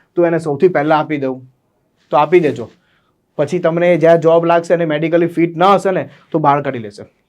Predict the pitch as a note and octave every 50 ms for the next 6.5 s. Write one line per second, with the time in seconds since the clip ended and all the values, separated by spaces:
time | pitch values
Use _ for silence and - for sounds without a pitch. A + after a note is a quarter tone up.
0 | _ _ _ _ D3 C#3 C3 A#2+ A#2+ A2+ G#2+ G#2+ - _ _ _ _ _ - C#3+
1 | C#3+ C#3+ D3 D#3 D#3 F3+ E3+ E3+ - _ _ _ - C3 C#3+ D3+ D3 - - C#3+
2 | - - - D#3+ F3+ F3 F3 E3+ D3+ C#3+ D#3+ D3+ D3+ D#3 D#3 D3+ D#3+ D#3+ C#3 C3
3 | C#3 D#3 D3+ D3+ C#3+ - - D#3 C#3 C3 - E3+ D#3+ C3+ C3 C#3 C#3 C3 B2+ B2+
4 | A#2 A2 G#2+ - - G2+ _ _ _ _ _ _ _ _ _ - D3 D#3+ D#3 C3+
5 | A2+ - G#2+ - _ _ _ _ _ _ _ _ - F3 F3+ G3 F#3 F#3 E3+ F3
6 | F3 D#3 F3 D#3+ F3 F#3 F#3 F3 F3+ F3+